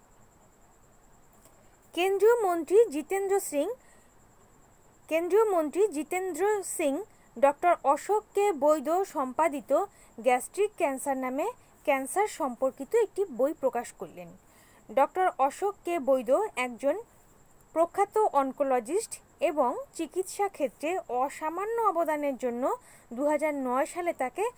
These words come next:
পদ্মশ্রী পুরস্কার দেওয়া হয়েছিল। The book is published by Springer Healthcare Education।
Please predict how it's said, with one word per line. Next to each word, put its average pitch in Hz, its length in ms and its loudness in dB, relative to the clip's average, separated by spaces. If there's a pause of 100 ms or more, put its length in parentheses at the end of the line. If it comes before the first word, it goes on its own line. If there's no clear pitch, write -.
(260)
পদ্মশ্রী 247 540 -2 (120)
পুরস্কার 269 400 -4 (120)
দেওয়া 220 240 2
হয়েছিল। 180 360 -10 (1160)
The 262 80 6 (100)
book 440 240 8 (160)
is 302 100 -6 (380)
published 302 500 4 (140)
by 240 160 4 (840)
Springer 403 600 4 (200)
Healthcare 320 560 0 (240)
Education। 185 460 -10